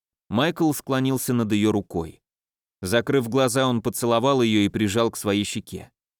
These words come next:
Затем поднял на настоятельницу спокойное лицо. Он смутно чувствовал, что молчанием одержал духовную победу.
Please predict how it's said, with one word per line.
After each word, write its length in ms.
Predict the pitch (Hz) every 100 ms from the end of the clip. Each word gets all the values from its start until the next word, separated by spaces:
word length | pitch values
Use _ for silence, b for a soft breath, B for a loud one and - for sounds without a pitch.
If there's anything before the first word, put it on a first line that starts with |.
| _ _ _ 90
Затем 400 | 101 107 127 113
поднял 400 | 131 123 120 113
на 120 | 110
настоятельницу 880 | 107 - 107 117 127 123 113 - 113
спокойное 580 | - 104 120 110 113 113
лицо. 480 | 123 - 113 87 - _ _ _ _ _ _ _ -
Он 160 | 139
смутно 460 | 139 147 156 151 139
чувствовал, 720 | - 156 - 139 139 135 120 _ -
что 180 | - 123
молчанием 680 | 120 113 139 139 139 120
одержал 480 | 117 113 98 120 123
духовную 600 | 110 107 123 110 117 113
победу. 580 | 117 110 107 101 78